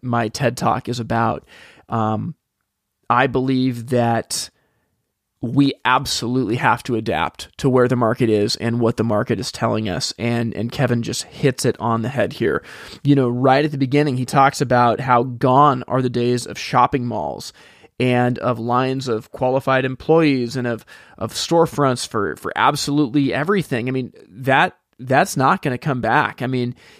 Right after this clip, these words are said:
if you're in an area where, you know, the, the mall is still a thing,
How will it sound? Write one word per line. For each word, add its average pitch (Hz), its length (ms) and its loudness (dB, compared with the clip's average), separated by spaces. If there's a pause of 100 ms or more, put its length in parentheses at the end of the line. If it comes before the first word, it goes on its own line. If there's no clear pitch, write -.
if - 160 -4
you're 139 160 4
in 151 100 2
an 139 40 2
area 127 540 2
where, 123 600 0 (100)
you 131 120 -4
know, 120 220 0
the, 120 140 -4
the - 160 -6
mall 135 320 2
is 127 80 0
still 135 260 -2
a 120 60 -2
thing, 143 500 -2